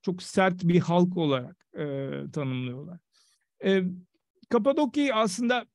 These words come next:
tabii ki, e, bu bölge genel anlamıyla bu bölge, e, e, e, birçok uygarlığa ev sahipliği yapmış ama,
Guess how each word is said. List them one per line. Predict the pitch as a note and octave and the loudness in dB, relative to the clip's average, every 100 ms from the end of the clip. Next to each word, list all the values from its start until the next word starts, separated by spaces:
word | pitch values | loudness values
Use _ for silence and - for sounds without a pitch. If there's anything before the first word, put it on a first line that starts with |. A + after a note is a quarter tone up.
| - | -4
tabii | - A3+ A3 | 0 2 2
ki, | A#3+ G3+ - | 0 -6 -6
e, | F#3+ F3+ F#3 F3+ F3+ F3+ - _ _ _ _ - | 0 2 2 0 -2 -6 -14 _ _ _ _ 0
bu | F3+ F#3 C#3+ | 0 2 2
bölge | E3+ F3+ F3+ F3+ G#3+ | 6 8 8 6 6
genel | F3 E3+ F3+ G3 G3+ | 6 4 4 4 2
anlamıyla | E3+ D#3 D3+ D3 D3+ | 0 -2 -4 -4 -4
bu | D#3+ D3+ | -4 0
bölge, | D#3+ E3 D#3+ G#3+ G#3+ - | 0 0 0 0 0 -4
e, | F3 E3+ E3+ | -4 -4 -6
e, | F3+ E3 E3 D#3+ E3 E3 E3 _ - - - _ - | -4 0 0 2 0 -2 -6 _ -20 -20 -20 _ -10
e, | E2+ E2 D3+ C#3 | -4 -2 -2 2
birçok | A3+ - G#3 G3 | 2 2 2 6
uygarlığa | F#3 E3+ F3 F3 F#3 F3 | 6 8 6 4 2 2
ev | D3+ | -2
sahipliği | C#3 D3 C3 B2+ - C#3 | -4 -8 -10 -10 -6 -4
yapmış | C3 - F#3 | -4 -4 -2
ama, | B3+ A#3 F#3 | 0 0 -2